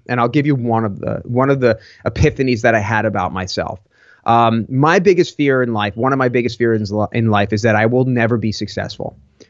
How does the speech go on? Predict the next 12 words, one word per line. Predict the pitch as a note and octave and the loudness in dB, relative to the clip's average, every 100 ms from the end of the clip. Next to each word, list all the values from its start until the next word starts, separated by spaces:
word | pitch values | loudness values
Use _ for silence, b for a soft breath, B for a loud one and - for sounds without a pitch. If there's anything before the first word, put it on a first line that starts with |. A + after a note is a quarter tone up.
| b | b
Um, | A2+ G#2+ G#2 G#2 G#2 | 2 4 2 0 -4
I'm | C3+ D3+ D#3+ | 0 2 2
convinced | E3+ D3+ C3 A#2 - | 0 0 0 0 -6
of | - | -10
it, | - _ _ _ _ | -16 _ _ _ _
right? | A#2 A#2 B2 A#2+ | -2 0 0 2
I, | B2+ A#2+ | 0 2
I'm | B2+ C3+ | 0 0
convinced | - C3 A#2+ D3 F3+ - | -2 -4 0 0 0 0
that | D3+ C3 A2 _ _ _ | 2 2 0 _ _ _
every, | D#3 E3+ F#3+ A3 A3+ G#3+ - _ _ _ _ _ | 0 0 -2 -2 -2 -4 -10 _ _ _ _ _
of | C#3 A#2+ | -2 -2